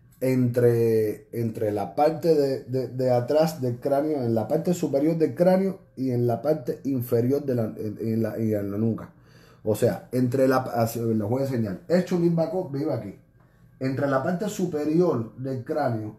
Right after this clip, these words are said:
y en la parte inferior de, de, de la nuca, en esta parte aquí, que se puede decir que se hace una masa. Hay personas que tienen una masa, por ejemplo, yo tengo una masa aquí.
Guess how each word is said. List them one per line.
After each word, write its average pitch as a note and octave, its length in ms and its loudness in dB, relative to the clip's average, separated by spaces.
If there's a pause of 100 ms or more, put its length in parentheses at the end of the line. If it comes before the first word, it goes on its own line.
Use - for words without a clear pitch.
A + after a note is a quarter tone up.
y B2+ 180 -2
en A#2+ 140 0
la A#2 220 -4
parte D3 480 -4
inferior C3 720 0 (1040)
de, A#2 440 2
de, A#2+ 180 -6
de B2+ 180 2
la B2+ 140 4
nuca, C3+ 340 -2 (880)
en A#2+ 200 0
esta E3+ 280 -2
parte E3 240 -2
aquí, C#3+ 400 -2 (960)
que G#2 140 -12
se G#2 160 -8
puede C3+ 320 -2
decir C3 240 -4
que C3+ 100 -6
se A#2+ 180 0
hace C3+ 220 -2
una A#2 180 0
masa. A#2+ 360 0
Hay A2+ 80 -2
personas B2 400 -4
que A#2+ 80 -6
tienen A#2+ 180 -4
una A#2+ 140 -2
masa, B2+ 200 -4
por G#2 140 -4
ejemplo, A2 220 0
yo G#2+ 60 -6
tengo A#2+ 120 -2
una A#2+ 100 -2
masa A#2+ 280 -4
aquí. C3+ 280 -6